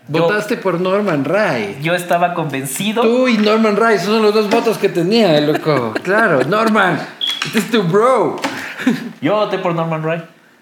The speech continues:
Speaker 2: En esa segunda yo voté, en esa, ¿cuándo fue cuando él se lanzó en eso? Yo, ¿ya Lazo era candidato?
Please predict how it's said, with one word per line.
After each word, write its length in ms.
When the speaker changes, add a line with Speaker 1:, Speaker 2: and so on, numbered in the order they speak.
Speaker 2:
En 200
esa 160
segunda 680
yo 100
voté, 720
en 160
esa, 280
¿cuándo 260
fue 140
cuando 240
él 160
se 120
lanzó 280
en 140
eso? 180
Yo, 140
¿ya 240
Lazo 300
era 100
candidato? 580